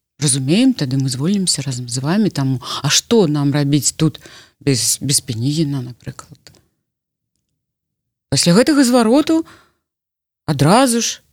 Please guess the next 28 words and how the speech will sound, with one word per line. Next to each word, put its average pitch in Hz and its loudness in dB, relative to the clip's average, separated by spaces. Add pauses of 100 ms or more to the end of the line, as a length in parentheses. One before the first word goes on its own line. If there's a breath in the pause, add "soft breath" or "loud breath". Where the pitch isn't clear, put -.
(220)
звярнуліся 156 0 (240)
тое 185 2
ж - -2
Міністэрства 143 -2
культуры 156 -4 (320 loud breath)
да 127 -12
Павла 165 0
Павловича 160 2 (320 loud breath)
і - -4
сказалі: 170 2
"Ну-ка, 294 6 (260 loud breath)
давайте 254 4
нам 214 2 (280 soft breath)
гэты 240 4
спіс 233 2
тых - -2
людзей, 202 2
якія, 180 0 (500 loud breath)
э, 160 0
там 180 2
сядзелі". 165 2
Там 175 2
былі 160 2
не 151 2
толькі 190 2
артысты, 156 -6
там 147 -4
былі 147 -4